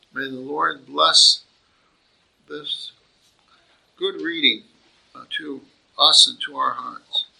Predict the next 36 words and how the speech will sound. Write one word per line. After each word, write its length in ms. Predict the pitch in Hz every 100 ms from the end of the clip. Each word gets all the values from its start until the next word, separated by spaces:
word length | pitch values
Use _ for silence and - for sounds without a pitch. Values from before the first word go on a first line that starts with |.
| _ _ _ _ _ _ _ _ _ _ _
The 60 | _
title 400 | 240 285 262 202
of 60 |
the 60 | 165
sermon 380 | - 226 220 170
this 220 | 160 180
morning 320 | 180 190 185 170
is 240 | 151 - -
Paul's, 600 | 180 196 220 226 - - -
uh, 80 | 143
Service 600 | - 208 208 208 202 -
and 100 | 143
Ours, 800 | 160 175 190 220 233 226 - 160
and, 240 | 151 139
um, 280 | 139 131 -
I 140 | 143 -
thought 260 | 196 185
of 140 | 123 - _ _
adding 380 | - 165 165 156
the 80 | 131
qualifier 840 | - 190 214 202 185 165 151 147
to 80 | 160 160
the 80 | 156
word 220 | 156 147
service, 760 | - 190 190 190 175 - - - _ - - _
uh, 140 | 127 -
Paul's 460 | 185 196 202 131
otherworldly 880 | - 185 180 170 170 208 226 202 147
service 760 | - 147 135 131 139 - - - - _ _ _ - _
and 200 | 135 131 -
ours, 640 | 147 139 135 156 - - - _ _ _ _ _ -
with 140 | 269
the 160 | 320 269
idea 480 | 254 214 233 226 220
being 380 | 214 196 175 160
that 300 | 165 -